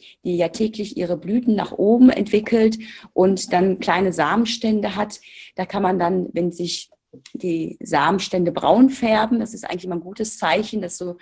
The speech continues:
die Samen jetzt auch reif sind, wenn die Kapseln bräunlich werden, sich öffnen,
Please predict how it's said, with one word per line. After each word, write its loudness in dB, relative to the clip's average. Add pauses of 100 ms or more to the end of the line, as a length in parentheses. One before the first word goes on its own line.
(300)
die -12
Samen 2
jetzt -4
auch -8
reif -2
sind, -2
wenn -6
die -8 (200)
Kapseln -2
bräunlich 2
werden, 2 (200)
sich -4
öffnen, 4